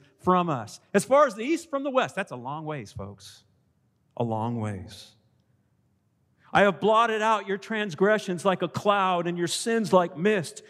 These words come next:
Return to me, for I have redeemed you, Isaiah writes. And Micah,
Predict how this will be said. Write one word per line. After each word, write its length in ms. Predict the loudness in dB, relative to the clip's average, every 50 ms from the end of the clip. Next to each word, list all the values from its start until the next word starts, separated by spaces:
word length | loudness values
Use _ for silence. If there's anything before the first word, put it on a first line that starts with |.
| -20 -10 _
Return 540 | 0 0 0 0 -2 0 2 2 2 2 2
to 60 | 0
me, 180 | 0 0 -2 -2
for 220 | -2 0 2 4
I 260 | 4 4 4 2 2
have 160 | 0 0 0 -2
redeemed 520 | -4 -2 0 2 4 6 6 4 2 0
you, 420 | -2 0 0 0 0 -2 -8 -14 -20 _ _ _ _ _ _ _ _ -4
Isaiah 420 | -4 -4 -4 -4 -6 -4 -4 -6
writes. 680 | -6 -6 -6 -6 -6 -10 -12 -16 -18 -18 -20 -20 -20 _ _ _ _ _ _ _ _ _ _ _ _ _ _ _ _ _ _ _ _ _ _ _ _ _ _ _ _ _ _ _ _ _ _ _ _ _ _ _ _ _ _ _ _ _ _ _ _ _ _ _ _ _ _
And 140 | -6 -2 -2
Micah, 520 | -2 -2 -2 -4 -4 -6 -6 -6 -8